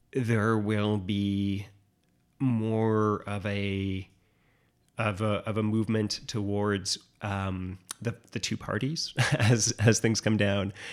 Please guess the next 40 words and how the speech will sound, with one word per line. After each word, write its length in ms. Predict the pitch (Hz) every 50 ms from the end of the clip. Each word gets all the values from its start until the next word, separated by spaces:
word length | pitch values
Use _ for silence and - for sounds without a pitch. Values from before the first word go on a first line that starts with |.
| - - - -
that 120 | 123 -
some 120 | - 117
people 220 | 110 120 113 110 110
who 100 | 117 110
might 180 | 107 104 101
be 80 | - 101
considering, 840 | - 117 107 - - 110 107 110 107 107 107 104 101 101 101 98 - -
um, 420 | - 104 101 98 101 98 98 98 95
voting 380 | 104 107 107 104 104 104 104
for 120 | 101 - -
one 160 | 104 107 104
of 60 | 95
the 100 | 98 98
other 140 | 101 101 101
parties 480 | - - 104 101 101 101 98 98 - -
may 600 | - 104 101 101 98 92 101 101 101 104 107 120 113 _ - - - - _ _ _ _
move 320 | - 123 120 120 113 104 107
back 300 | 101 104 104 104 107 -
to 100 | - 110
the 60 | 107
center 320 | - - 107 107 - 104
as 140 | 101 98 -
they 80 | - 110
start 240 | - - - - -
thinking 460 | - 110 104 - 101 101 101 104 107 - - -
over 120 | 120 101
the 80 | 104 101
longer 280 | 101 101 98 95 95 98
term. 320 | - 151 156 156 160 156 - - - - - - - - - - - - -
Um, 160 | 139 139 135
but 100 | 139 139
then 120 | 156 156
again, 440 | 175 143 139 131 135 147 180 196 190 - - -
uh, 260 | 120 113 113 107 101 -
it 120 | - 117 -
does 320 | 113 113 120 117 113 110
seem 600 | - 110 - - - 110 110 110 110 107 101 95
fairly 500 | 90 - - 101 104 104 107 107 101 98
certain 460 | 95 - - 107 110 107 110 110 110
right 240 | 104 104 107 101 -